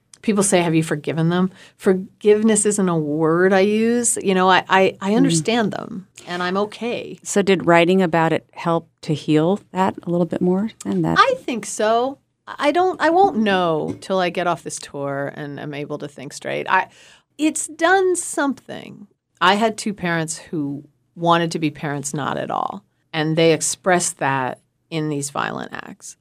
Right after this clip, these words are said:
Speaker 1: I don't believe that's the worst thing that could have happened to me. I emerged from it able to find other ways to be nurtured. And in a certain way, that's a kind of a gift. I really see it as that. The, the last line of the book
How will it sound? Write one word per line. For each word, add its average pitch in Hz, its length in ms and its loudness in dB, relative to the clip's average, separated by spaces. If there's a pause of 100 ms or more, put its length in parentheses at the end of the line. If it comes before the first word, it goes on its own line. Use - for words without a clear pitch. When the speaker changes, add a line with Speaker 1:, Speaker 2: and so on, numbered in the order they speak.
Speaker 1:
I 180 140 2
don't 202 380 2
believe 196 300 6
that's 165 220 0
the 165 120 -4
worst 151 320 -2
thing 139 220 -8
that - 100 -8
could 151 140 -10
have 143 100 -8
happened 143 360 -10
to 143 100 -14
me. - 360 -12 (400)
I 156 400 2 (200)
emerged 190 720 4
from 156 260 -4
it 147 260 -8 (380)
able 170 320 6
to 160 140 -6
find 151 340 -2
other 147 300 0
ways 135 380 -4
to - 120 -10
be 139 140 -4
nurtured. 139 580 -8 (380)
And 165 400 -2
in 185 100 0
a 185 60 0
certain 220 440 0
way, 170 180 2
that's 160 220 0
a 175 60 -4
kind 180 240 -4
of 170 80 -4
a 160 60 -2
gift. - 520 -6
I 156 60 0
really 190 380 4
see 190 300 0
it 175 100 0
as 151 160 -4
that. 117 320 -4
The, 160 160 2
the 170 200 -2
last 202 560 2
line 175 360 2
of 151 100 -6
the 151 100 -6
book 143 440 -2